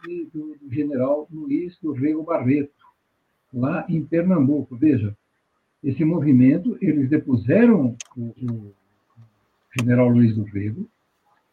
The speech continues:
formaram uma junta chamada Junta de Goiânia, não é Goiânia, Goiânia é uma cidade em Goiás, é Goiânia, lá em Pernambuco. Eles expulsaram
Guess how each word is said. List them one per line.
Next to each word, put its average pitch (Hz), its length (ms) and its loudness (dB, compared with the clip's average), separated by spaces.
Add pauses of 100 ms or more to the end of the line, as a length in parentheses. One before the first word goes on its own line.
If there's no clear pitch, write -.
(340)
formaram 190 420 6
uma 180 160 6
junta 196 300 4
chamada 170 400 -2
Junta 185 280 2
de 170 140 -4
Goiânia, 170 880 4
não 147 240 2
é 170 80 0
Goiânia, 143 640 4
Goiânia 131 460 2
é - 20 -6
uma 165 140 -8
cidade 147 360 0
em 151 40 0
Goiás, 127 360 0
é 120 60 0
Goiânia, 131 720 2
lá 139 380 -2
em 156 160 -4
Pernambuco. 147 840 -6
Eles 113 280 -12
expulsaram 180 880 -2